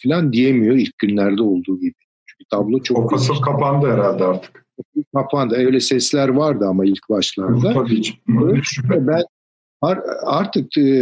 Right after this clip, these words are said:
Speaker 1: Libya'da eli rahatlayan Türkiye'nin, biraz daha, e,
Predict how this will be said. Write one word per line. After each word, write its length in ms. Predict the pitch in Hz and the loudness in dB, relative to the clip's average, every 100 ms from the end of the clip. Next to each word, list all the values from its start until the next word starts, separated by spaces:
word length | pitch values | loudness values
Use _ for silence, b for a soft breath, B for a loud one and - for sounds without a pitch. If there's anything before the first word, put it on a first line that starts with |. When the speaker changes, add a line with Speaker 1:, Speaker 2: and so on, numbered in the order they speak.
| 120 107 | 4 2
Speaker 1:
Libya'da 480 | 127 180 214 151 127 | 2 4 2 2 0
eli 360 | 123 143 127 170 | 0 2 2 2
rahatlayan 720 | 160 127 127 135 131 123 110 | 2 0 -2 0 2 2 0
Türkiye'nin, 540 | - 113 - 104 95 95 | -2 -4 0 0 0 0
biraz 400 | 123 147 131 120 | 0 0 -2 -4
daha, 320 | 107 113 104 | -2 -2 -2
e, 260 | - 131 | -6 -8